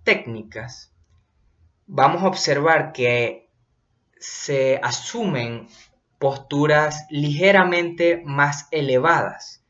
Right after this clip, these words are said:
que en el estilo Chen, por ejemplo.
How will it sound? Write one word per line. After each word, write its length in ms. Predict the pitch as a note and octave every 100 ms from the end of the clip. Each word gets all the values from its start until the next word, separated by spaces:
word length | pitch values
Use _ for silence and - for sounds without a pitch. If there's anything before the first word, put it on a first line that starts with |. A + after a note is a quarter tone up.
| _ _ _ _
que 600 | C3 C3 B2+ C3 - _ _ _ _ _ _ _
en 1160 | C3+ C3 B2 B2 A#2+ A#2+ A#2 A#2 A2+ G#2+ - _ _ _ _ _ _ _ _ _ _ -
el 480 | - _ - C3 B2+
estilo 520 | - C3+ C3+ C#3 C#3
Chen, 320 | - D#3 C3+
por 140 | A2 G#2
ejemplo. 440 | C#3 B2 -